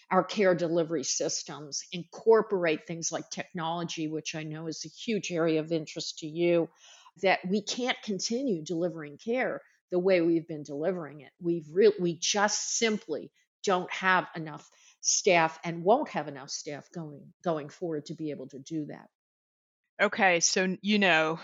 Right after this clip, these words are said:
Speaker 2: now you're, you're scratching an itch for me, Rose, because technology-enabled care is where we are going to have to go.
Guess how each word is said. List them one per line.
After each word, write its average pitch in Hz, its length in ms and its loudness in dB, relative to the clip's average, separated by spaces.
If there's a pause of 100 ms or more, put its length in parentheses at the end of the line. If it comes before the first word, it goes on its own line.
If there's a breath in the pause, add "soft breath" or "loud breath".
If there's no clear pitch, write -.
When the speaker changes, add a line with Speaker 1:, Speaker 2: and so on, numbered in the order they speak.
Speaker 2:
now 185 280 4
you're, 185 340 2
you're 180 180 -2
scratching 175 600 4
an 170 100 0
itch - 320 0
for 175 120 -4
me, 165 200 -2
Rose, 143 460 -2
because 165 640 2 (800 loud breath)
technology-enabled 208 1600 2
care 156 720 -2 (420)
is 202 520 2 (160)
where 175 440 4
we 175 200 0
are 160 100 2
going 160 280 -4
to 180 100 -12
have 156 300 -4
to 151 80 -8
go. 143 500 -2